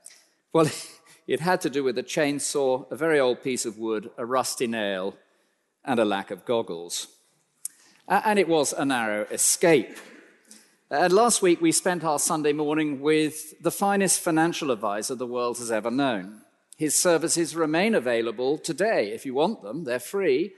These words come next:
No stock he's ever picked has ever failed. There's no small print. The graph always goes up, never down.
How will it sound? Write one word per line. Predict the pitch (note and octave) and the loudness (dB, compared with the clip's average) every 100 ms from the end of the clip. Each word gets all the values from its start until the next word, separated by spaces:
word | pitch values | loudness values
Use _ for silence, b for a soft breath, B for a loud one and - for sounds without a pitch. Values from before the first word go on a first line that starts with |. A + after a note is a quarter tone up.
| b b b b _ | b b b b _
No | D#3+ F#3+ | 4 6
stock | F3+ - D#3 - | 6 2 0 0
he's | C#3 D#3 | 0 0
ever | C3+ | 0
picked | A#2+ D#3 B2+ - | -2 -2 -4 -6
has | B2+ C3 | -4 -2
ever | A2 | -2
failed. | - E3+ D3+ F#3 A3 A#3 - b b b b - | -4 -2 0 2 0 -4 -10 b b b b 2
There's | C#3+ C3 | 4 4
no | E3+ E3+ | 4 4
small | - F3 D#3+ | 2 2 2
print. | D#3+ F3+ F3+ F#3 | 2 0 0 -2
The | B2+ | -6
graph | - D3+ D3 C#3 | 0 2 2 2
always | E3+ E3+ G#3+ E3 D3 | 6 8 8 8 6
goes | - C#3+ B2+ | 2 2 2
up, | C3 F3+ A#2+ | 2 0 0
never | C#3 D3 | -2 0
down. | C3+ C3 B2 C3 | 0 -2 -2 -4